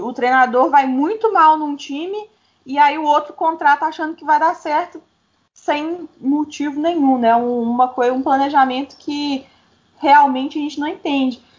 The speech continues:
E a gente vai enfrentar uma bateria de jogos que não é fácil. A gente pegou a Caldense, que era um time pegado, né? Pesado de jogar.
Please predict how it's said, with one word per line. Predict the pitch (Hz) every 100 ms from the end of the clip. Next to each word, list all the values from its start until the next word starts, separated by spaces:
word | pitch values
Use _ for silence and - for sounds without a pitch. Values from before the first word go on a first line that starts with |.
| -
E | 254
a | 262
gente | 302 339
vai | 349 330
enfrentar | 349 403 339 311
uma | 302
bateria | 277 269 277 254 262
de | 226 254
jogos | 247 262 349 294 254 - _ _ _ _ _ _ _ -
que | 294 302 294 285
não | 262 370
é | 415
fácil. | - - 208 190 - 233
A |
gente | 262 294
pegou | - 349 302 254
a | 302
Caldense, | 320 302 262 247 262 403 -
que | 330
era | 269 262
um | 254 262
time | - 269 262 262 247 208 214 _ _ _ _ _ -
pegado, | 285 269 240 233 403 330
né? | 269 269
Pesado | 302 294 240 226 247 226
de | 285 277
jogar. | 262 226 208 214 269 -